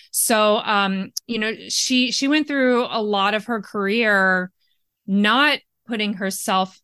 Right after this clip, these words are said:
out there and in her own beliefs. But, but as she's grown up, as we all do, I think, she's come to realize that, like, some things in life are really important. So the things that she believes in, she does stand up for. And, and one of those,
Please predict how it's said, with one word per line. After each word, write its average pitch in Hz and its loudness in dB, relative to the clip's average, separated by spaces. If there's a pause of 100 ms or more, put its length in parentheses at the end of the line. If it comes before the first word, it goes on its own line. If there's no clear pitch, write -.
(120)
out 196 -2
there 180 0
and 175 -6
in 208 -4
her 196 -4
own 196 -2
beliefs. 175 -6 (460)
But, 214 0
but 214 -2
as 208 -2
she's 202 0
grown 202 0
up, 233 2
as 311 0
we 190 0
all 190 -2
do, 208 -4
I 185 -2
think, 185 -6
she's 202 -4
come 214 -2
to 208 -4
realize 202 0
that, 202 -6
like, 190 -4
some 247 0
things 381 -4
in 202 -2
life 190 -4
are 165 -8
really 180 -6
important. - -14
So 175 -6
the 185 -10
things 214 -2
that 196 -6
she - -2
believes 233 -2
in, 220 -2
she 233 0
does 202 -2
stand 180 -4
up 202 -2
for. 175 -12
And, 208 -6
and 220 2
one 220 2
of 294 0
those, 196 0